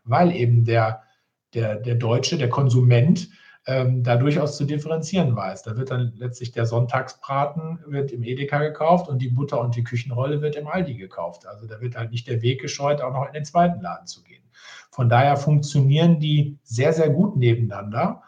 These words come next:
und sind auch ein Stück weit voneinander abhängig. Dementsprechend haben wir, ich müsste lügen, aber ich würde sagen, fast in ausschließlich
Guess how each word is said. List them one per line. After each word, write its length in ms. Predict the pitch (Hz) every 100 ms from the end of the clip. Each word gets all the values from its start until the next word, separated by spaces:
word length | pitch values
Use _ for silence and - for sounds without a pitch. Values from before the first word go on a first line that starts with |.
| _
und 120 | 131
sind 180 | 120 147
auch 100 | 123
ein 60 | 123
Stück 240 | 117 139
weit 160 | 147 143
voneinander 440 | 135 127 127 120
abhängig. 400 | 120 120 160 180
Dementsprechend 680 | 175 139 127 - 131 - 147
haben 280 | 123 135 147
wir, 320 | 143 147 147 - _ _ _ _ _ _ _ _ _ -
ich 100 | 120
müsste 300 | 143 170 139
lügen, 280 | 135 175 180
aber 200 | 135 131
ich 100 | 120
würde 160 | 143
sagen, 220 | 139 131 123
fast 260 | 135 -
in 140 | 123 -
ausschließlich 840 | 143 175 175 165 170 170 147